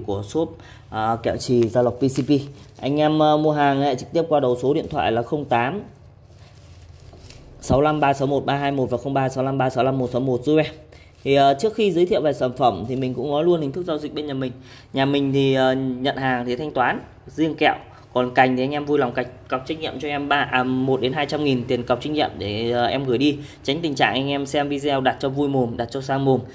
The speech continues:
Đấy, cái tiền đấy là tiền để anh em, ờ, có trách nhiệm nhận hàng. Chứ tránh tình trạng anh em không nhận hàng, tại vì gửi công cũng mất công, tại vì nó cũng không đáng bao nhiêu cả. Đấy, thì, ờ, nói chung là giới thiệu cho anh em những cái mẫu cành ngon,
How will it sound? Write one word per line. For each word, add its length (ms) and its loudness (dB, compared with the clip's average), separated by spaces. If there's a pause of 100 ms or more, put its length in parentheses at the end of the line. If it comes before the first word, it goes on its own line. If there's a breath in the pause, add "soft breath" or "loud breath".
(160 loud breath)
Đấy, 120 0
cái 80 -2
tiền 240 2
đấy 120 2
là 220 -2
tiền 240 2
để 80 -4
anh 220 -4
em, 320 -2
ờ, 200 0
có 80 2
trách 160 -2
nhiệm 200 -4
nhận 160 -4
hàng. 240 0 (280 loud breath)
Chứ 160 2
tránh 180 0
tình 140 0
trạng 160 2
anh 120 -2
em 120 -4
không 160 -6
nhận 120 -2
hàng, 280 -2
tại 100 -4
vì 100 -2
gửi 260 0
công 280 0
cũng 120 -6
mất 120 -4
công, 220 4 (100)
tại 140 -4
vì 60 -2
nó 120 0
cũng 120 -6
không 100 -8
đáng 160 2
bao 80 -2
nhiêu 200 2
cả. 180 0 (340 loud breath)
Đấy, 260 4 (300 loud breath)
thì, 140 2
ờ, 640 6
nói 180 0
chung 200 2
là 160 0
giới 180 0
thiệu 180 -2
cho 100 -6
anh 80 -6
em 140 -4
những 120 -6
cái 80 -4
mẫu 180 -2
cành 240 0
ngon, 280 0